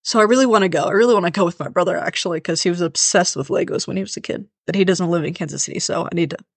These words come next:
convince him to come visit me. And, um, usually they wait until the end of the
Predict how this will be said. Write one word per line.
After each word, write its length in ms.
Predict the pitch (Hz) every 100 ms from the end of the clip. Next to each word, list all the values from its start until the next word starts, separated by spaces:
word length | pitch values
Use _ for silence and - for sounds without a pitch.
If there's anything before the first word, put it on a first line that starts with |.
| -
convince 400 | - 175 170 -
him 80 | 160
to 80 | 156
come 160 | 175
visit 240 | 165 165 151
me. 220 | 175 - _ _ _ _ _ _ _ _ _ _ _
And, 500 | 202 214 208 202 190 - _ _ _ _ _ _ _ _ -
um, 480 | 196 180 160 - -
usually 440 | 220 302 330 320
they 140 | 285 269
wait 200 | 233 226
until 220 | 208 226
the 140 | 196
end 160 | 156 170
of 140 | 202
the 340 | 214 220 196